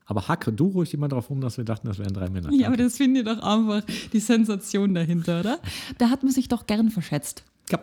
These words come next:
Speaker 2: Lisa, du hast schon angesprochen, du bist damals mit der Oma schon in den Zoo gegangen. Ich glaub, das ist ganz ein wichtiger Moment, als Kind schon mit dem Thema zu konfrontiert zu werden.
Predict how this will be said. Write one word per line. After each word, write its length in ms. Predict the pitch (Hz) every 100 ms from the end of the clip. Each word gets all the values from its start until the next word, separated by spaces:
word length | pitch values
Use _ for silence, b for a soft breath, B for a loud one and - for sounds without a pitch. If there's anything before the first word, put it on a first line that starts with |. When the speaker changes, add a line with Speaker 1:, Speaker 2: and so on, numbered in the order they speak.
| - -
Speaker 2:
Lisa, 200 | 208 233
du 140 | 214
hast 160 | 233 240
schon 100 | 240
angesprochen, 580 | 240 262 214 180 202 190
du 80 | 196
bist 300 | 233 - -
damals 320 | 151 190 202
mit 120 | 190 185
der 100 | -
Oma 420 | 220 240 185 160 b b b b
schon 180 | - 180
in 120 | 170
den 140 | 160 160
Zoo 200 | 180 180
gegangen. 480 | 135 151 143 202 B B B B B _
Ich 120 | 226 -
glaub, 280 | 165 196
das 160 | - 185
ist 180 | 185 185
ganz 220 | 175 214
ein 80 | 190
wichtiger 300 | 214 220 180
Moment, 360 | 165 160 214 -
als 300 | 170 - -
Kind 540 | - 262 285 269 - b b b b
schon 180 | - 180
mit 140 | 170
dem 180 | 170 170
Thema 360 | 180 180 170
zu 140 | - 170
konfrontiert 680 | - 160 - 160 156 160 -
zu 140 | 143
werden. 400 | 135 131 123 135